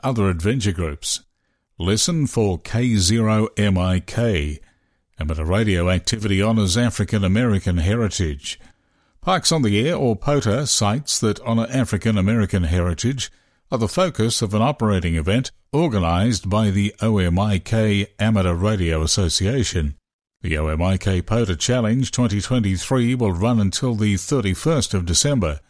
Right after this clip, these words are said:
O M I K was founded in nineteen fifty-two by black amateur radio operators.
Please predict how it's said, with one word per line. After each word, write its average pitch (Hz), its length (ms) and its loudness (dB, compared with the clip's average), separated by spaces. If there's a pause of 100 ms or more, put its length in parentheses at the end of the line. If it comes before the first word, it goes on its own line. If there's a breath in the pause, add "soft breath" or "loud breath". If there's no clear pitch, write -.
(500)
O 135 140 0
M 117 160 4
I 113 160 4
K 139 320 0
was 104 160 0
founded 113 420 2
in 92 140 2
nineteen 107 420 2
fifty-two 131 760 0
by 95 220 0
black 98 360 0
amateur 107 320 2
radio 98 420 2
operators. 80 680 -2